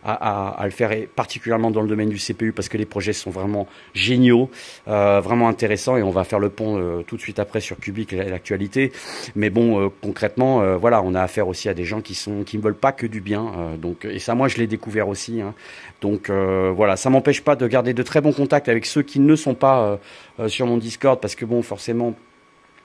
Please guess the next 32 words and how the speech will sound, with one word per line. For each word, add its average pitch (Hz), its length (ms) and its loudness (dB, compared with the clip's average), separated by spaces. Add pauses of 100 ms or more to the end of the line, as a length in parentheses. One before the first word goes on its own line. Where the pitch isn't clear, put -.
(120)
euh, 101 600 0
il 110 80 -10
y 110 60 -4
en 113 60 0
a 110 60 0
qui - 140 -12
peuvent 107 200 -2
pas, 160 180 4
puis 107 140 -14
il 104 40 -4
y - 20 0
en 107 80 0
a 113 80 2
qui - 160 -8
veulent 110 220 4
pas 131 200 4
non 139 140 2
plus, 143 300 0
hein, 135 100 0
donc 104 160 -8
c'est - 140 -8
pas 113 140 -4
grave. 143 220 2 (520)
Euh, 104 960 4
ceci 117 320 -10
dit, 123 120 -4
je 113 60 -4
garde 117 180 2
de 110 80 0
très 123 200 -4
bonnes 117 160 2
relations. 110 480 0